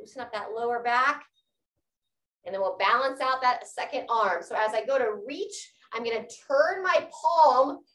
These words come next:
towards the surface that I'm gonna grab onto. Belly's drawn in, hips back.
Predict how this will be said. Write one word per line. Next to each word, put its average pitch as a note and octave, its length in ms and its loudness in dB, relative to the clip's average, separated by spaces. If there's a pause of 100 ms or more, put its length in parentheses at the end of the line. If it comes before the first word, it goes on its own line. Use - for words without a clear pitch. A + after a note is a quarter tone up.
(120)
towards D#4 500 4
the C#4+ 120 -2
surface D#4 500 2
that C#4 100 -4
I'm B3 100 0
gonna A3+ 180 -6
grab A#3 380 2
onto. C4 720 2 (420)
Belly's C#4 420 -2
drawn C#4+ 380 6
in, D4 400 6 (380)
hips - 360 -4
back. D#4+ 320 0